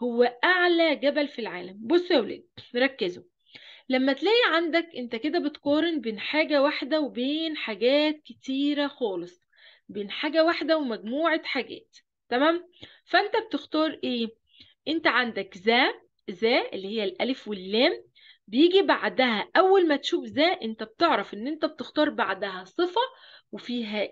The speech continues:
اي واس وتي، تمام؟ اهي صفة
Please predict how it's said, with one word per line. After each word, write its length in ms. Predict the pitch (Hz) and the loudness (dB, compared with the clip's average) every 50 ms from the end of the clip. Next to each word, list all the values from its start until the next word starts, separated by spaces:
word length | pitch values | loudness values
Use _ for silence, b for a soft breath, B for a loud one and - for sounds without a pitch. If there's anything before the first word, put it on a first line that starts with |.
| - - | 0 2
اي 380 | 302 330 320 294 247 214 190 175 175 | 4 6 6 4 4 0 -4 -6 -8
واس 720 | 175 185 180 - _ - 320 403 415 - - _ _ - | -8 -10 -12 -10 _ 2 2 2 2 -4 -14 _ _ -8
وتي، 680 | 277 240 233 - _ _ - - 262 233 185 165 165 - _ _ _ _ _ _ | -8 -8 -8 -14 _ _ -6 -4 -4 -4 -4 -10 -16 -20 _ _ _ _ _ _
تمام؟ 360 | 220 214 247 311 381 370 - 226 | -6 -2 0 0 0 -2 -4 -6
اهي 300 | 220 226 208 190 170 _ _ _ _ _ _ _ _ _ _ _ _ _ _ _ _ _ _ _ _ _ _ _ _ _ B B B B B B | -4 -4 -6 -8 -12 _ _ _ _ _ _ _ _ _ _ _ _ _ _ _ _ _ _ _ _ _ _ _ _ _ B B B B B B
صفة 360 | _ - - 262 294 - 392 | _ -4 -2 0 0 4 4